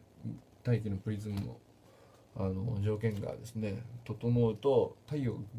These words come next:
グリーンになる瞬間があるというですね、この写真が、あの、樫野由里さんが捉えたやつなんですけど、これは本当に、あの、あ、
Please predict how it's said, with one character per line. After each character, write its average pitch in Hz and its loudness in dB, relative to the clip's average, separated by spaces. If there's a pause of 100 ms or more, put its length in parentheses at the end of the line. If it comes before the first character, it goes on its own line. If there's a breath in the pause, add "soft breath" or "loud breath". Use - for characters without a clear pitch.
(140)
グ 123 8
リ 196 0
ー 170 0
ン 135 0
に 104 0
な 87 -6
る 98 -6
瞬 107 -8
間 92 -8
が 95 -4
あ 90 -4
る - -10
と - -18
い - -12
う - -14
で - -18
す - -20
ね、 120 -8 (500 loud breath)
こ 123 -4
の 131 -2
写 123 2
真 117 4
が、 110 2
あ 107 0
の、 107 -4 (400)
樫 107 0
野 101 -2
由 101 -4
里 101 -8
さ 104 -8
ん - -12
が - -12
捉 - -6
え - -6
た - -12
や - -10
つ - -14
な - -14
ん 82 -16
で - -18
す - -18
け - -14
ど、 117 -2 (1120 loud breath)
こ 147 -2
れ 151 4
は 143 2
本 139 2
当 120 0
に、 113 2 (420)
あ 107 0
の、 92 0 (560)
あ、 - -10